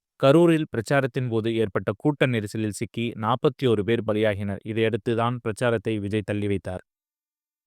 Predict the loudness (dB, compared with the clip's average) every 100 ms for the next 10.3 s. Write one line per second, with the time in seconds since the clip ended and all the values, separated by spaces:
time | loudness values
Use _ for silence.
0 | -2 0 2 2 2 2 0 -2 0 4
1 | 4 4 2 2 0 0 0 0 0 0
2 | 0 -2 -2 -2 -2 0 0 0 -2 -2
3 | -2 -2 2 2 2 2 0 -2 -2 -2
4 | -2 -2 -2 -2 -4 -4 -4 -4 -4 -6
5 | -4 -2 2 2 2 0 0 -2 0 0
6 | 2 0 0 -4 -6 -2 0 0 0 -2
7 | 0 2 2 2 0 0 -2 -2 0 -2
8 | -4 -6 -4 -4 -6 -16 -20 _ 0 2
9 | 2 4 4 0 0 2 2 2 2 0
10 | -4 -6